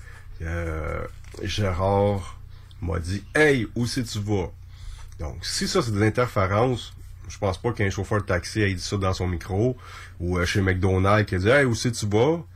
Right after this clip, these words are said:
Parce que premièrement, McDonald's est au moins à dix kilomètres de là. Puis il y a très rarement, ce qu'il y a comme interférence qui était décevant, là, c'est qu'on entendait le train passer, il passait assez régulièrement.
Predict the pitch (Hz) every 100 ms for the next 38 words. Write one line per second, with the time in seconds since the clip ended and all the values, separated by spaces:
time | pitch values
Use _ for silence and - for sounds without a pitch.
0 | - - - - - - 92 95 104 101
1 | 90 87 92 95 104 95 92 90 98 92
2 | 85 95 - - 139 110 107 95 98 85
3 | 98 123 - - - - - - - -
4 | 92 98 110 107 98 - 120 135 117 120
5 | 104 101 113 127 113 - 131 123 110 107
6 | 101 101 - 98 104 123 117 - - -
7 | - - - - 107 98 90 98 - 95
8 | 101 113 127 120 110 95 98 98 98 92
9 | 98 92 98 95 - - 101 101 - 87
10 | 82 - 120 139 - - - 87 92 85
11 | 104 98 - 107 104 98 92 85 87 104